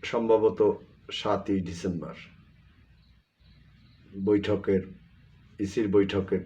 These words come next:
পর সিদ্ধান্ত নেবে। সম্ভাব্য তারিখ ধরা হয়েছে আট অথবা দশ তারিখ। তফসিল হলেই কি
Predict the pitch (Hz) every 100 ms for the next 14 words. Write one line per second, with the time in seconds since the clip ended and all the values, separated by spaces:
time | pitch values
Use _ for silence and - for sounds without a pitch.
0 | - 92 - - 87 90 92 95 101 101
1 | 107 113 - _ - _ _ _ _ _
2 | _ _ _ _ _ _ _ _ _ _
3 | _ _ _ _ _ _ - _ - _
4 | _ _ - - 127 139 143 156 127 131
5 | 123 113 127 123 135 131 113 117 117 95
6 | 110 117 98 90 - 92 - - - -
7 | _ _ _ _ _ _ _ _ _ _
8 | _ _ _ _ - _ _ _ - _
9 | _ - 156 - 190 165 147 156 165 -
10 | 160 160 151 -